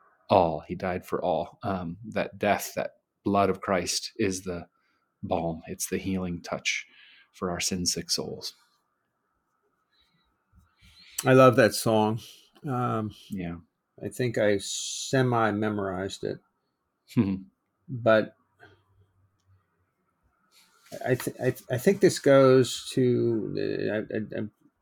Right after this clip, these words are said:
Speaker 2: goes to the core of so much of what we talk about here and in church and in, in, in preaching and in teaching and the Bible studies and all the other thing, is that the condition of the human heart,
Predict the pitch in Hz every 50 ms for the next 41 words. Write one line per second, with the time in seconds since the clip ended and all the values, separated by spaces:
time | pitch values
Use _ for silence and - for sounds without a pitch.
0 | 117 120 131 131 135 127 - - 127 117 110 117 113 110 107 101 - _ _ _
1 | _ _ _ _ _ _ _ - - - 165 165 147 123 113 107 107 107 104 -
2 | - _ _ _ - - _ _ _ _ _ _ _ _ _ _ _ _ _ _
3 | _ _ _ _ _ _ _ _ _ _ _ _ - 175 185 175 160 147 139 131
4 | 123 117 113 110 104 - - - - _ _ _ _ - - - - 139 135 131
5 | 131 135 135 139 135 - - 135 120 113 127 123 - - 127 120 - - - -
6 | 139 123 - - 123 110 117 110 104 104 101 104 - 120 - - 147 135 127 127
7 | 123 123 131 135 127 - - - - 131 120 117 113 113 113 113 113 113 113 113
8 | 110 107 107 107 101 - - 135 135 123 123 123 117 - - - 113 107 101 101
9 | 101 101 101 - - _ - 120 113 107 107 110 - _ _ _ _ _ _ _
10 | _ _ _ _ _ _ _ _ _ 135 120 113 110 110 107 110 107 107 - -
11 | 143 139 127 - - 127 120 120 120 120 117 110 104 101 104 104 104 - - -
12 | - 139 135 123 - 135 127 123 123 120 107 101 101 98 87 107 110 117 117 123
13 | 123 - - 117 113 113 113 113 110 107 113 104 104 104 104 110 110 110 113 113
14 | 113 113 113 113 107 - - 131 127 120 117 110 110 107 - - 120 117 - -
15 | - 107 - - 127 120 117 139 139 - - 123 120 113 104 120 104 110 120 110
16 | 110 107 107 - - 123 117 107 101 -